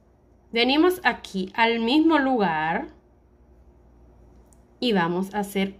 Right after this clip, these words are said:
otro punto. Así. Ahora, repetimos lo mismo que hicimos aquí, estos tres puntos picot.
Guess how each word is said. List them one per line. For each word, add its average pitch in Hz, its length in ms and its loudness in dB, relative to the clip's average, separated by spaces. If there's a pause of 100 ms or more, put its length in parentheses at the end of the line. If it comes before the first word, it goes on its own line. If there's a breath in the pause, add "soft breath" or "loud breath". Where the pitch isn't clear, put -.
otro 160 360 -14
punto. 349 520 0 (2500)
Así. 262 460 -6 (640)
Ahora, 185 380 2 (240)
repetimos 247 600 0
lo 262 120 4
mismo 277 320 0
que 247 80 -2
hicimos 233 420 -4
aquí, 196 380 -6
estos 208 400 -6
tres 254 220 -2
puntos 226 420 -4
picot. - 500 -4